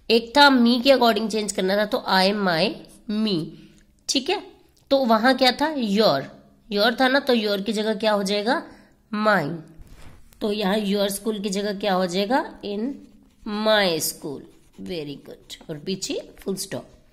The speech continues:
तो चलिए अब हम नेक्स्ट देखते हैं हेल्पिंग वर्ब से स्टार्ट होने वाला। he said to me, "Are you going to Delhi tomorrow?" अब क्वेश्चन पूछा गया है, तो हम चीज में चेंज करेंगे, asked में, he asked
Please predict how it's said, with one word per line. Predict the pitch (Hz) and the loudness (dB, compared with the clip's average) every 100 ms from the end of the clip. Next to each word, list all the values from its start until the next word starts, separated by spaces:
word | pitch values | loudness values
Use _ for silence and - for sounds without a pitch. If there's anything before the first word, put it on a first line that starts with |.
| _ _ - - _ - | _ _ -20 -20 _ -8
तो | |
चलिए | 247 269 269 | -4 -2 2
अब | 247 | 2
हम | 247 262 | 2 0
नेक्स्ट | 214 202 - - | 0 -2 -4 -6
देखते | 214 190 - 196 | -2 -2 -4 -4
हैं | 190 269 247 247 | -2 -2 0 4
हेल्पिंग | 254 262 320 311 | 4 2 -2 0
वर्ब | 247 196 | 0 0
से | - 208 | -4 -4
स्टार्ट | 196 - 160 160 | -4 -2 -2 -2
होने | 185 160 | -8 -8
वाला। | 160 156 147 - _ _ - - _ _ | -10 -12 -14 -18 _ _ -20 -20 _ _
he | 262 277 330 | 2 4 4
said | 311 - 214 180 - | 2 4 4 2 -4
to | 208 | -2
me, | 202 190 226 - | 0 0 -4 -4
"Are | 208 247 | 2 2
you | 269 277 190 | 2 -2 -2
going | 185 147 | -2 -2
to | 190 | -4
Delhi | 180 170 170 214 - | -2 -2 -2 -6 -4
tomorrow?" | 254 254 262 320 359 - - - _ _ - | -2 0 0 -2 -6 -20 -20 -20 _ _ -8
अब | 190 | -6
क्वेश्चन | - 190 233 233 | -2 -2 -2 -2
पूछा | 240 247 254 | -2 0 4
गया | 262 277 | 4 4
है, | 277 | 0
तो | 247 | -6
हम | 175 175 170 - - _ | -6 -4 -6 -8 -20 _
चीज | - 185 - | -8 -8 -4
में | 214 | -4
चेंज | 208 220 220 | -2 -2 -2
करेंगे, | 220 233 277 - - - | -4 -2 -4 -8 -10 2
asked | 180 196 - | 4 4 -2
में, | 233 294 381 - - - _ _ | -4 -2 -4 -10 -20 -20 _ _
he | 247 269 - 175 | -4 -4 -2 0
asked | 170 175 - 233 | 2 2 -2 -10